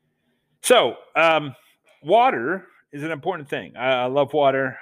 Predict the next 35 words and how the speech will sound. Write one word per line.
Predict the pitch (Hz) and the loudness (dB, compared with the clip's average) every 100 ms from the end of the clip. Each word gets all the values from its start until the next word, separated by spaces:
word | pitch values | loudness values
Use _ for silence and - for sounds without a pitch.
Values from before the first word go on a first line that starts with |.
| - | -8
I'm | 123 123 | -6 -4
a | 95 | -4
waterholic. | 113 135 123 110 - 123 139 - - _ _ _ _ _ _ | 2 4 4 0 -2 -2 -4 -8 -20 _ _ _ _ _ _
I | 104 | -12
drink | 110 123 113 | -8 -6 -6
water | 113 117 120 117 113 - - _ | -2 0 2 0 -4 -10 -20 _
like | 101 98 | -10 -10
it's | - | -14
going | _ 113 113 | _ -8 -6
out | 113 | -8
of | 98 | -10
style. | - - 123 123 127 - _ _ _ _ _ _ _ _ _ _ - | -8 -2 0 2 -2 -6 _ _ _ _ _ _ _ _ _ _ -12
And, | 120 107 104 | -8 -6 -4
uh, | 104 101 98 | -4 -4 -8
it's | 117 - | -10 0
a | 113 | 4
really | 135 170 139 | 6 6 4
cool | 156 139 | 4 4
thing | 165 165 151 170 151 - | 4 4 2 0 -4 -8
to | - 139 127 123 117 - - _ | 0 4 4 4 0 -8 -20 _
drink | 123 165 151 - | -4 -2 -2 -4
water, | 131 147 160 135 180 - _ _ _ _ _ _ _ _ _ _ _ | 0 4 6 6 2 -2 _ _ _ _ _ _ _ _ _ _ _
to | 117 | -2
have | 123 135 127 | 2 2 4
water | 160 147 147 156 | 4 6 4 2
in | - 151 | -2 -4
your | 135 120 | -4 -4
system, | 175 - 165 160 | -6 -6 -4 -2
to | 147 | 0
have | 135 127 | 0 0
water | 135 156 135 139 | 2 2 0 -4
all | 120 147 135 | 0 0 0
over | 151 127 | -2 -2
the | 117 | -6
world, | 107 170 160 160 | -4 -2 -2 -2